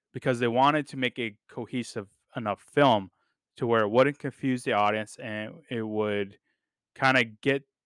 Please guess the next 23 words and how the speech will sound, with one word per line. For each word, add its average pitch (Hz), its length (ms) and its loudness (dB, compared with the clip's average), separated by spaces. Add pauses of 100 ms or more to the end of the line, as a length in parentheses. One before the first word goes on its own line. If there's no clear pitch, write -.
the 123 40 -6
ball 113 300 4
rolling 110 460 0
for 104 320 -6
the 101 60 -8
Deathly 101 260 -8
Hallows, 104 640 0 (380)
which 104 340 -10
is 101 240 -8
the, 98 380 -8 (420)
the 110 140 -2
finale 107 580 0
of 101 160 -6
this 101 200 -8
whole 101 360 0 (880)
Harry 123 260 4
Potter, 101 540 4 (440)
uh, 101 240 -4
section - 380 -4
of 92 80 -10
the 95 60 -14
universe. 98 400 -10
So 90 300 -8